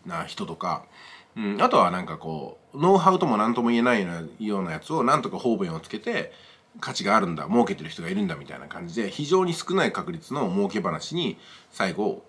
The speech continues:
お-、落ち着かせるみたいなね。それこそ二足三文みたいなものを、あの、ものを知らないのいいことに、情報の格差があるのいいことに、よく知らない人に高額で売りつけて、「はい、終わり」みたいなね。そんなこともあったりとか、「自己責任です」みたいな言葉で閉じたりする。もう全部ビジネスも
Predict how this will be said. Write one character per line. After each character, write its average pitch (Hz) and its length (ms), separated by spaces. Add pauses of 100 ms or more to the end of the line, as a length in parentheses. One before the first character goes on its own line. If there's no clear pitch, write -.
(140)
お-、 76 500
落 - 200
ち - 60
着 - 40
か - 80
せ - 120
る 82 80
み 78 60
た - 100
い - 40 (120)
な 127 60
ね。 135 100 (140)
そ - 120
れ 202 60
こ 202 140
そ 147 40
二 135 140
足 165 200
三 175 200
文 104 220
み 98 80
た 92 120
い 85 40
な 80 80
も 80 120
の 98 200
を、 82 140 (380)
あ - 60
の、 69 180
も 131 160
の 185 80
を 120 60
知 107 120
ら 123 100
な 127 140
い 87 80
の 87 140
い 104 40
い 101 40
こ 95 80
と - 80
に、 85 140
情 127 140
報 135 120
の 131 100
格 - 200
差 - 80
が 85 100
あ 98 40
る 92 60
の 87 120
い 104 60
い 101 40
こ 95 100
と 127 100
に、 190 300 (360)
よ 131 120
く - 60
知 - 120
ら 107 100
な 104 100
い 104 60
人 - 140
に 156 140
高 113 200
額 101 160
で 95 100
売 98 100
り 95 80
つ - 80
け 98 100
て、 104 260
「は 123 160
い、 104 60
終 80 100
わ 85 100
り」 90 160
み 80 80
た - 80
い - 80
な - 60
ね。 123 240
そ 127 60
ん 123 40
な 120 60
こ 110 100
と 87 80
も 73 100
あ - 20
っ - 80
た - 80
り - 80
と - 80
か、 - 180
「自 90 120
己 123 120
責 101 160
任 82 100
で 78 120
す」 - 100
み 78 60
た 73 80
い - 20
な 65 80
言 - 100
葉 69 140
で 65 60
閉 107 160
じ 82 100
た - 80
り - 60
す - 100
る。 - 60
も 110 140
う 123 60
全 202 200
部 123 100
ビ 147 120
ジ 147 60
ネ 107 80
ス - 120
も 101 260